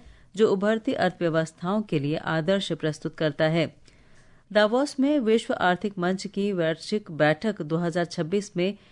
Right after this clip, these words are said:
एक सत्र को संबोधित करते हुए उन्होंने कहा कि प्रधानमंत्री नरेंद्र मोदी के नेतृत्व में भारत ने स्वच्छ ऊर्जा को जन केंद्रित विकास आंदोलन में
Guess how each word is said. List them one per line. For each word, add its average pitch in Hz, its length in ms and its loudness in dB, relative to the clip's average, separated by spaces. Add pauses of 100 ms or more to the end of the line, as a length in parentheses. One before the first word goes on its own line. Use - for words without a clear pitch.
(200)
एक 196 140 -2
सत्र 220 260 2
को 233 160 2
संबोधित 175 560 -2
करते 160 280 0
हुए 185 220 0
उन्होंने 156 360 -2
कहा 175 400 -2 (340)
कि 220 80 4
प्रधानमंत्री 202 600 2
नरेंद्र 170 400 0
मोदी 165 300 0
के 196 120 -6
नेतृत्व 170 460 -4
में 165 220 -2 (300)
भारत 196 420 2
ने 208 140 0
स्वच्छ 233 500 -2
ऊर्जा 185 360 -2
को 170 340 -2 (260)
जन 214 320 4
केंद्रित 185 540 -2
विकास 170 540 -2
आंदोलन 175 520 0
में 139 300 -4